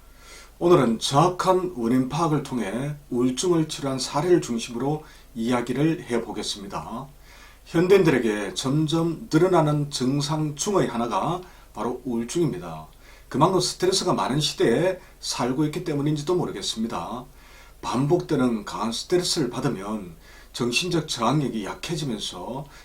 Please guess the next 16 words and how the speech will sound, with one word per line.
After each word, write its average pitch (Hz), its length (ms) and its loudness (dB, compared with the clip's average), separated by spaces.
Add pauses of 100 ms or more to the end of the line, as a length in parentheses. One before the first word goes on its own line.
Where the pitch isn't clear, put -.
점차 117 340 -4
삶의 170 680 -2
의욕을 175 640 2
잃게 160 240 0
됩니다. 85 440 -14 (460)
그로 202 240 4
인해 113 260 2
무기력이나 117 840 0 (360)
허망함과 139 460 0
함께 127 600 -4 (200)
우울감이 127 640 0
부수적으로 151 680 -2
뒤를 160 260 0
따릅니다. 98 580 -6 (460)
더 170 160 8
심해지면 156 800 0